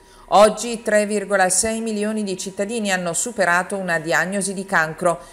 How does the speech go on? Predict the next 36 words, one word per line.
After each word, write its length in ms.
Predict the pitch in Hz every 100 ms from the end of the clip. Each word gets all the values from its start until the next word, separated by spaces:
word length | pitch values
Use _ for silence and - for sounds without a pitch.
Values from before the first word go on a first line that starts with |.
| - -
con 160 | 208
un 80 | 190
incremento 640 | 185 180 170 165 175 208 185
del 240 | 151 147
trentasei 560 | 208 233 202 156 175 160
per 160 | 120
cento 500 | - 180 185 180 226 -
rispetto 560 | 220 240 - 185 202
a 40 | 214
soli 400 | 208 208 240 208
dieci 320 | 180 196 220
anni 180 | 220 220
fa. 340 | 175 131 131 - - _ - - - -
E 120 | 240
in 80 | 285
molti 260 | 294 285 240
casi 400 | 233 196 160 165
i 60 |
pazienti 480 | 156 156 214 202 185
sono 240 | 185 165
tornati 500 | 156 160 180 180 180
ad 60 | 160
avere 260 | 156 175 165
un'aspettativa 720 | 160 151 - 165 165 214 180
di 140 | 160
vita 280 | 190 190 165
paragonabile 920 | - 226 185 151 143 151 151 156 156
a 160 | - 170
quella 280 | 220 208 190
di 120 | 160
chi 220 | - 226
non 180 | 233 240
si 140 | -
è 60 | 175
mai 340 | 156 156 190
ammalato. 720 | 196 190 160 107 113 131 117